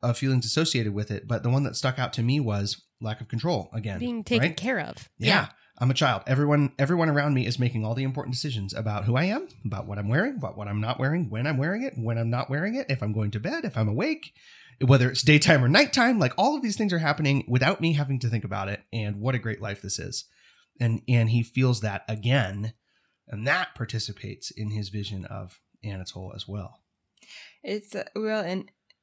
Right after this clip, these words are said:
Speaker 3: the childhood feeling comes up again. Andre is saved. He's been in excruciating pain.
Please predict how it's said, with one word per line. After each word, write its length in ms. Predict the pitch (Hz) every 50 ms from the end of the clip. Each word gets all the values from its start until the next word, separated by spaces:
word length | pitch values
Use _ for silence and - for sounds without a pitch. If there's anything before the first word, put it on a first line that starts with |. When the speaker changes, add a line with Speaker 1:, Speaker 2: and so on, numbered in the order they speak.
| - -
Speaker 3:
the 200 | - 180 190 196
childhood 520 | 190 - 214 202 196 196 196 214 208 202 202
feeling 480 | - 202 180 175 180 175 160 160 - - -
comes 220 | - 196 190 196
up 140 | 190 185 -
again. 680 | 175 165 196 185 214 220 190 180 175 170 - - - - _ _ -
Andre 380 | 185 202 214 214 208 208 - -
is 120 | - -
saved. 520 | - - - - - - - - 202 - - - - - _ _
He's 200 | - 196 190 214
been 180 | 214 202 196 190
in 200 | 180 180 180 -
excruciating 1120 | - - - - - - - - - 233 247 - - - - - 175 - - - - 208
pain. 560 | 202 - 220 233 240 214 180 160 170 196 240